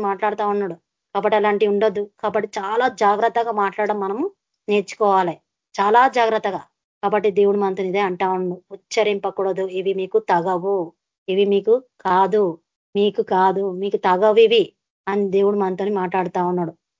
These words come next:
కాబట్టి ఆయన మాట మనము వినాలి, ఆయన మాట విని మనం ముందుకి నడవాలి. అదే ఎఫ్ఎస్సీలకు రాసిన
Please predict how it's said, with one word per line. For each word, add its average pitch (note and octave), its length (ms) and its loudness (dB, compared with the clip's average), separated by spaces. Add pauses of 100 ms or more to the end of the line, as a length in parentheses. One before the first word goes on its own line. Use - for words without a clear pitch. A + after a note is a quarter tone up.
(100)
కాబట్టి G3+ 280 4
ఆయన G3+ 140 2 (100)
మాట F#3+ 140 -2 (120)
మనము G3 260 0 (460)
వినాలి, G#3 420 2 (420)
ఆయన G3+ 220 -2
మాట G3 160 4 (100)
విని G3+ 260 -2
మనం G3 220 -2
ముందుకి F#3+ 320 -2 (460)
నడవాలి. F#3+ 420 4 (220)
అదే A3 220 4
ఎఫ్ఎస్సీలకు A3 540 0
రాసిన F#3+ 260 -4